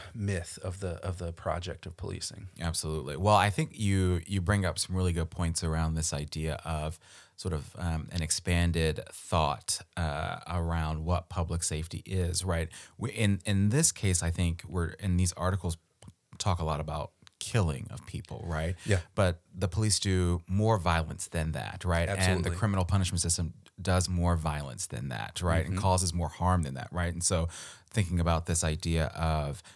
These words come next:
Speaker 2: um, as you say, you know, it, it's, when folks are arrested for these kinds of,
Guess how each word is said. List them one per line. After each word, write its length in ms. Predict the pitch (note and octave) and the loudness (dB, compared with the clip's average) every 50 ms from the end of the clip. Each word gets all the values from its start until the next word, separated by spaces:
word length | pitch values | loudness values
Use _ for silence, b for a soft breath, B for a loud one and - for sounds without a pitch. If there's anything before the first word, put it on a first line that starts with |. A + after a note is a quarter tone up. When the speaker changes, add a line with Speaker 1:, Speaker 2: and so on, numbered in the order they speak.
| B B | B B
Speaker 2:
um, 120 | D#2+ D#2 C2 | -2 -2 -2
as 260 | - D2 D#2+ D2+ D2+ | -2 -2 -2 -2 0
you 80 | D#2+ D#2 | 2 4
say, 480 | - - D#2 D#2 D#2+ D#2 D#2 D2+ - - | 4 4 4 2 2 2 0 -2 -2 -4
you 80 | F2 | -4
know, 140 | D#2+ D#2 D2+ | -2 -2 -2
it, 100 | D2+ - - - | -4 -6 -8 -10
it's, 320 | - D#2+ E2+ - - - _ _ _ _ - - - - | -10 -10 -8 -8 -10 -12 _ _ _ _ -16 -16 -10 -4
when 160 | F2 E2+ E2 | -2 -2 -2
folks 360 | D#2+ - - G2 F2 E2 - | -2 0 0 0 0 2 0
are 220 | - D#2 D2+ D2+ D#2 | 0 0 0 0 -2
arrested 480 | D#2 D#2 D#2 E2+ E2+ - - C#2 C2+ | 0 2 2 2 2 2 0 -4 -6
for 140 | - - D2+ | -4 -6 -6
these 280 | D2 D#2 D#2 - - - | -6 -6 -6 -8 -8 -8
kinds 300 | - - E2 D#2 D2+ D#2+ | -6 -4 -2 -2 -2 -4
of, 180 | D2+ - - | -6 -8 -10